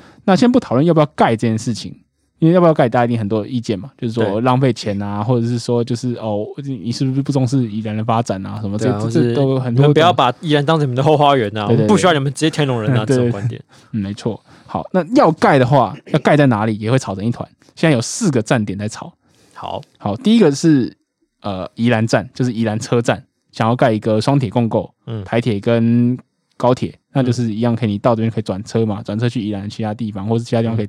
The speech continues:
Speaker 1: 就是转车透过来搭高铁去
Speaker 2: 嗯，嗯。
Speaker 1: 台北或去西部的一些城镇这样。
Speaker 2: 嗯，嗯。
Speaker 1: 好，那宜兰站之外呢，北边呢，有一个在隶属于礁溪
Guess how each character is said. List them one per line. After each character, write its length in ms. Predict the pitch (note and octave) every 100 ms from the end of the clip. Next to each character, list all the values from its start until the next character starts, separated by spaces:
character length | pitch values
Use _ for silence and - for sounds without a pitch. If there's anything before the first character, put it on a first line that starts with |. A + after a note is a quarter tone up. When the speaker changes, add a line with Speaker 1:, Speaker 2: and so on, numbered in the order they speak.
| -
Speaker 1:
就 140 | A2+
是 120 | G#2+
转 160 | - G2+
车 200 | B2+ A2+
透 160 | B2+
过 100 | B2
来 140 | A#2 A#2+
搭 160 | G#2+
高 180 | G#2+ A2
铁 180 | A2 A2+
去 340 | - A2+ G#2+ A2
Speaker 2:
嗯， 100 | A2+
嗯。 60 | F#2 -
Speaker 1:
台 140 | A2
北 120 | G#2
或 100 | G#2
去 60 | A2
西 220 | - G#2
部 220 | G#2 G#2+
的 120 | F#2+ G2
一 100 | G#2
些 120 | G#2
城 180 | G2 F#2
镇 240 | G#2 F#2
这 60 | A2+
样。 100 | - -
Speaker 2:
嗯， 100 | G#2+
嗯。 60 | F#2+ - - -
Speaker 1:
好， 240 | - C#3+ - _ -
那 180 | D3 D3+ - _ _ _ _
宜 100 | -
兰 140 | C#3 D3+
站 160 | F#3+ C#3
之 140 | D3+
外 180 | D#3 C3+
呢， 160 | A2 A2+ - -
北 180 | G#2
边 200 | - D3+
呢， 160 | D#3+ D#3 - _
有 120 | G2+
一 40 | G#2+
个 100 | A2+
在 280 | C#3+ A#2+ G#2+ -
隶 120 | F#3+
属 180 | D3 G2+
于 140 | F#2+ G#2
礁 300 | - C3+ C3+
溪 400 | C3 B2 A#2+